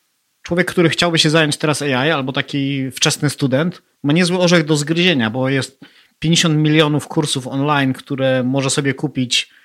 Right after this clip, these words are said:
do wyboru, do koloru za pięć dolarów i za pięć tysięcy dolarów. I jeszcze kilka uczelni, które też go kusi tam deep learningiem na różne sposoby,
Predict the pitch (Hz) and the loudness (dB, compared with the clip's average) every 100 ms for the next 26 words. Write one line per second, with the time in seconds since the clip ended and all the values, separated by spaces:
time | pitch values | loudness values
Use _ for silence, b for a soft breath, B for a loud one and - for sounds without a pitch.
0 | b b _ 160 185 180 170 170 156 151 | b b _ 2 4 6 6 6 4 2
1 | 147 123 131 165 151 135 156 139 135 143 | 4 4 2 2 0 0 0 0 0 0
2 | 143 123 135 131 127 139 - - 123 120 | 0 -2 -4 -4 -2 -2 -2 -2 -4 -4
3 | 120 123 156 208 - B B B B _ | -6 -2 -2 -2 -6 B B B B _
4 | - 170 - 185 190 190 - - 185 196 | 2 2 2 -2 -2 -4 -8 -6 -4 -2
5 | 185 180 175 190 - 180 180 175 - 156 | 0 0 0 -2 -2 -2 2 2 2 2
6 | 170 170 185 - 135 127 123 127 127 123 | 0 2 2 2 2 0 0 0 -2 -4
7 | 135 151 131 143 143 139 135 135 135 139 | -4 -2 0 0 0 0 0 0 0 -2
8 | - 143 135 131 | -4 -4 -2 0